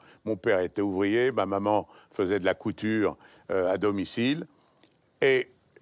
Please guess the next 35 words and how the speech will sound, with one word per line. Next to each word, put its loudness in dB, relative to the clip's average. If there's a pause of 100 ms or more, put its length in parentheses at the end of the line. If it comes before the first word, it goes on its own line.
(120)
pour 0
ne 4
rien 6
vous 0
cacher, 2 (520)
j'ai 2
vu 2
mes 2
enfants, 2
vous 0
voyez, 2
euh, 0
nager, 2
euh, 4
dans 0
ma 2
piscine, -6 (520)
euh, 2
quand -2
ils -2
avaient 2
quelques 0
cinq -2
ans, 0
six -10
ans, -2
sept -6
ans. -4 (300)
Je -4
les 0
ai 0
jamais 0
vus 0
rire 0
autant 0